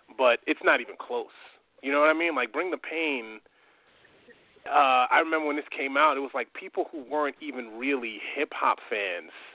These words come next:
were like, "Have you heard this song? This song is incredible." Um, and so this is all rza. It was like one to one, and I, so I had a couple of, well, a couple of thoughts right here. One is this, after w-, going through this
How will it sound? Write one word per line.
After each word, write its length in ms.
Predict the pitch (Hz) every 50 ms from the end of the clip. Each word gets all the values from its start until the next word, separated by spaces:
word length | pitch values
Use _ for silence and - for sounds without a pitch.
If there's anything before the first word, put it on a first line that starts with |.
| _ _ _ _ - - _ _ - -
were 140 | 123 127 127
like, 320 | 123 120 117 110 104 - - - - - _ _ _ _ _ _
"Have 160 | - - - 240
you 100 | 233 254
heard 160 | 240 311 277
this 100 | - 294 -
song? 320 | - 165 185 226 285 302 240
This 80 | 214 233 -
song 180 | 294 240 175 139
is 80 | 117
incredible." 540 | 123 110 - - - 202 269 226 - - 90 - - - - _ - - - _ -
Um, 500 | 131 139 139 135 135 127 127 127 123 127 - _ _ -
and 340 | 127 131 131 131 127 123 120 - - -
so 240 | 131 127 123 117 120
this 100 | 143 143 -
is 140 | 139 123 113
all 480 | 123 123 120 117 113 110 107 104 98 90 _ _ _ _ 117 107 110
rza. 360 | 113 113 101 87 90 87 82 - - 120
It 80 | 127
was 120 | 131 127 117
like 140 | 127 117 107
one 200 | 117 123 131 123
to 60 | 120
one, 220 | 117 120 120 117
and 100 | 113 113
I, 220 | 123 127 135 131 123 - - - - - - - - - _ - -
so 60 | 180
I 80 | 170 160
had 100 | 185 185
a 40 | 151
couple 300 | - - 196 180 147 131
of, 60 | 113 - 135
well, 140 | 139 143 135
a 40 | -
couple 300 | - 180 - 147 143 139
of 60 | 131 - _
thoughts 260 | - 127 101 87 - -
right 160 | 123 113 107 98
here. 180 | - 98 82 - - 113
One 300 | 123 143 185 196 202 196
is 340 | 165 151 143 139 135 127 123 - - - _ _ _ _ _ - - - - - _ _ _ _ - - -
this, 100 | - 214 - -
after 280 | 330 381 392 - - - 320 285 - 127 - 262 - -
w-, 140 | 277 - - - 135 -
going 240 | 160 156 170 170 -
through 140 | - 160 151
this 120 | 151 147